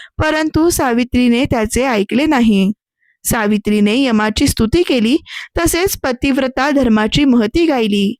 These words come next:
त्यामुळे यम हा प्रसन्न झाला आणि त्याने तिला वर मागण्यास सांगितले. त्यावेळी तिने अंध सासऱ्याला दृष्टी मागितली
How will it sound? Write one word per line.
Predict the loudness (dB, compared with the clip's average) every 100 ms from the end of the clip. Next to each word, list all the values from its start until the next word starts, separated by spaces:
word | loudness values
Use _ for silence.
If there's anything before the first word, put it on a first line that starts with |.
| _ -20 -12 -4
त्यामुळे | 0 2 2 2 0 -2 -6 -20 -2
यम | 2 2 2 -2 -6 -6
हा | -4
प्रसन्न | -2 -2 0 2 2
झाला | 2 0 2 2 -2 -6 -14 -4
आणि | -2 0
त्याने | 0 0 2
तिला | 2 2 2 0 0
वर | 0 0
मागण्यास | 2 0 0 0 0 0
सांगितले. | 0 2 0 0 -2 -2 -4 _ _ _ _ -4
त्यावेळी | -2 0 0 0 0 -2 -6 -12 -2
तिने | 0 0
अंध | 0 0 2 2
सासऱ्याला | 0 0 0 0 0 0
दृष्टी | 0 0 0 0
मागितली | 2 2 0 -2 0 0